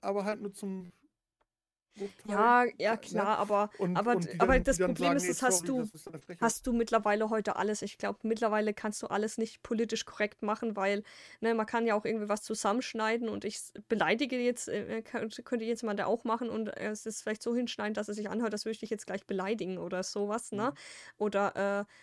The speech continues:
Speaker 2: oder, äh, ne, keine Ahnung, Hater gibt's überall, sagen wir's mal so, und ohne Hater, äh,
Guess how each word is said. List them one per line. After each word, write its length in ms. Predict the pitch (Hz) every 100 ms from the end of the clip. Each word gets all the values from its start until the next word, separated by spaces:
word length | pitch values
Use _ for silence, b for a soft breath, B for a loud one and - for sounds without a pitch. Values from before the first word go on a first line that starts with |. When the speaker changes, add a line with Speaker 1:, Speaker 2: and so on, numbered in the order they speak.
| B 202
Speaker 2:
oder, 280 | 202 185 -
äh, 40 |
ne, 460 | 208 214 226 247 -
keine 240 | - 233 208
Ahnung, 400 | 233 226 226 220
Hater 260 | 226 233
gibt's 260 | 233 220 -
überall, 540 | 254 220 202 - 202 240
sagen 280 | 220 202
wir's 180 | 208 214
mal 140 | 208 208
so, 140 | 226
und 260 | 214 214 -
ohne 260 | 214 214
Hater, 480 | 208 214 220 214 214 -
äh, 600 | 208 208 208 208 214